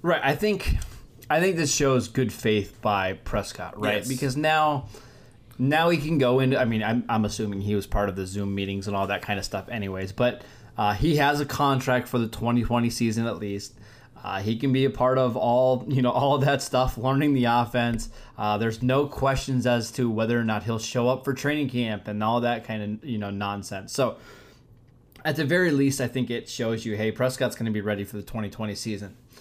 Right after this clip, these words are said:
Speaker 1: I do wonder a little bit. I, I, obviously, I think Prescott wants to be a Cowboy long-term. I think he's willing to sign a long-term contract. But you just mentioned all the reasons why the Cowboys would be smart to sign Prescott to a deal now, because it's gonna look better and better the,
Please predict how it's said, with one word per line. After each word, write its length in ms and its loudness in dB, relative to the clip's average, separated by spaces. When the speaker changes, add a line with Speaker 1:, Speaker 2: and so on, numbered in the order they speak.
Speaker 1:
I 200 0
do 320 0
wonder 420 0
a 80 0
little 240 2
bit. 160 -2
I, 120 2
I, 140 -2
obviously, 440 0
I 80 0
think 200 -4
Prescott 380 0
wants 240 -4
to 60 -8
be 140 -2
a 40 -4
Cowboy 380 -2
long-term. 580 0
I 80 2
think 280 -4
he's 580 -4
willing 420 0
to 240 -4
sign 380 0
a 220 0
long-term 580 -4
contract. 580 -4
But 120 2
you 180 2
just 240 0
mentioned 380 2
all 300 4
the 100 0
reasons 400 2
why 240 2
the 80 -2
Cowboys 500 0
would 220 0
be 400 2
smart 420 0
to 80 -10
sign 340 -2
Prescott 480 -4
to 100 -4
a 40 -2
deal 240 -2
now, 380 -4
because 260 -2
it's 80 -4
gonna 180 0
look 220 -2
better 260 4
and 120 4
better 280 2
the, 240 -4